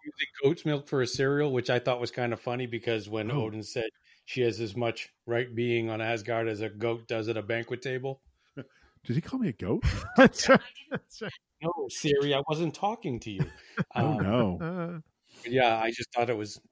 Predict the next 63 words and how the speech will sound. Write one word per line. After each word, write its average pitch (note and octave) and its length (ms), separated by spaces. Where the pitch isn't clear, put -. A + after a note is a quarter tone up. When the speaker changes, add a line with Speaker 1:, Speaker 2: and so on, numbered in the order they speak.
Speaker 1:
funny G#2 220
that G2+ 180
she - 120
was G2+ 220
drinking G2+ 380
goat's G2 240
Speaker 2:
That's B2+ 100
Speaker 1:
milk. F2+ 100
Speaker 2:
great. C#3 160
Speaker 1:
But - 120
she's D#3+ 220
a D3 60
wicked B2+ 420
health A#2+ 160
nut, G2+ 220
kinda A#2 240
like A2 260
somebody G#2+ 460
else A2 240
I G#2 140
know G2+ 300
Speaker 3:
Oh, D3+ 40
Speaker 1:
when D#3 60
Speaker 3:
no, D#3+ 80
Speaker 1:
it C3+ 80
comes F#3+ 180
Speaker 3:
she's, - 140
she's - 400
full D#3 240
on C3+ 180
vegan. G#2 440
Yeah. G2+ 320
Speaker 2:
Well, D#3 120
Speaker 1:
Yeah, A2+ 80
Speaker 2:
that, D#3 140
Speaker 1:
yeah, A2 180
Speaker 3:
She B3 120
Speaker 1:
wicked C3+ 200
Speaker 3:
doesn't C#3+ 160
Speaker 1:
health. - 40
Speaker 3:
pretend C#3+ 460
that B2+ 100
she's A#2+ 200
not A#2 200
a G#2 180
vegan G#2 400
like F#2 220
Speaker 1:
Right. C3+ 300
Speaker 3:
someone G#2 160
on G2 120
this G#2 180
Speaker 1:
And F#2 240
they, C3+ 80
Speaker 3:
podcast. C#3 180
Speaker 1:
and C3+ 120
they C#3+ 40
do C3+ 100
weird C3+ 320
Speaker 2:
There's C3+ 440
a, G3 60
Speaker 1:
hashtags A2 260
Speaker 2:
there, E3 160
Speaker 1:
like, - 180